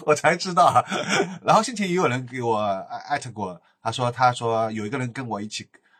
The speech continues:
一样看了那个在窗边，不是卢总啊，是另外一个，他说也是看了那个在窗边，也是在那个新天地看的。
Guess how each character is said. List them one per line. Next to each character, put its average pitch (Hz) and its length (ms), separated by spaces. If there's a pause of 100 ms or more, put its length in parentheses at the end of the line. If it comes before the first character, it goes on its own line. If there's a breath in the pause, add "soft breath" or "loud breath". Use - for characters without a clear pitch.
(120)
一 107 140
样 139 180
看 127 200
了 120 60
那 117 60
个 113 100
在 123 160
窗 113 220
边， 117 260
不 127 80
是 160 120
卢 110 140
总 92 180
啊， - 60
是 - 120
另 151 160
外 101 140
一 87 80
个， 85 80 (100)
他 107 80
说 107 180
也 98 140
是 143 140
看 131 180
了 110 100
那 107 80
个 107 60
在 101 140
窗 98 200
边， 95 200
也 95 40
是 139 140
在 147 100
那 123 120
个 104 280
新 131 140
天 127 160
地 127 120
看 104 220
的。 - 140